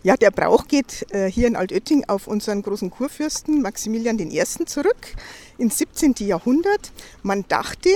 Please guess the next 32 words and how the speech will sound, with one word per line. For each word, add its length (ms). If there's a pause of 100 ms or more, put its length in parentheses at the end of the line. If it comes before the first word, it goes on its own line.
(160)
wenn 240
man 180
das 260
Herz 380
getrennt 480
vom 180
Körper 380
in 120
der 100
Nähe 240
eines 280
Heiligtums 680
aufbewahrt, 760
hier 260
ist 140
es 140
unsere 240
Mutter 260
Gottes, 480 (380)
dann 160
müsste 340
doch 220
der 240
Weg 240
in 100
den 140
Himmel 340
einfach 380
kürzer 440
und 120
schneller 360
sein. 400